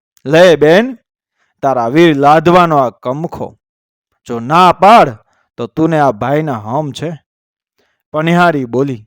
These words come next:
"લાધા ભાઈ, એની કાંઈ જરૂર નથી. મારે ઘરે પ્રભુનો પ્રતાપ છે. તમે હમ દીધા એટલે લાચાર. હું કમખો લાંસ,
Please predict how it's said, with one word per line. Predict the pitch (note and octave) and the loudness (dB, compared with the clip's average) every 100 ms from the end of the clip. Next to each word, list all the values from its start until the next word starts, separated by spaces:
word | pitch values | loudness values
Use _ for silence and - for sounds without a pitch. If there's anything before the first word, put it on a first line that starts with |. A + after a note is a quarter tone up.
| _ | _
"લાધા | G#2+ A#2 D3 | -12 -4 -4
ભાઈ, | B2 B2 C#3+ E3+ F3+ _ _ _ _ _ _ _ | -2 -2 -2 -2 -6 _ _ _ _ _ _ _
એની | E3+ G3+ A3+ | 0 2 2
કાંઈ | - D#3 E3+ G#3+ B3 | 0 0 2 2 2
જરૂર | E3+ F3+ E3+ | 2 0 0
નથી. | C3+ B2 - B2 - _ _ _ _ _ _ _ _ | -4 -12 -14 -18 -20 _ _ _ _ _ _ _ _
મારે | E3 G#3 B3+ G3 | 2 4 6 4
ઘરે | F3+ G#3+ | 4 4
પ્રભુનો | G3 - D3+ E3 G#3+ F3+ | 2 2 2 4 2 0
પ્રતાપ | - A#2 - D3 E3+ F#3+ | -2 -8 -4 2 2 2
છે. | D#3+ - G#2 - _ _ _ _ _ _ - | -4 -18 -20 -20 _ _ _ _ _ _ -4
તમે | E3+ E3 | 0 0
હમ | A#2+ C#3+ G3+ F#3 | -2 2 2 2
દીધા | D3 D3 F#3 D#3+ | -2 2 4 4
એટલે | D3+ C#3+ | 2 -4
લાચાર. | A#2 A2+ B2 D#3+ C3+ G2 _ _ _ _ _ _ _ _ F3+ | -4 -4 -4 -2 -2 -4 _ _ _ _ _ _ _ _ -2
હું | F3 | -2
કમખો | - G3+ D4+ A#3+ G#3+ | 4 4 4 2 4
લાંસ, | D#3+ D#3+ F#3+ D#3+ | 4 4 2 0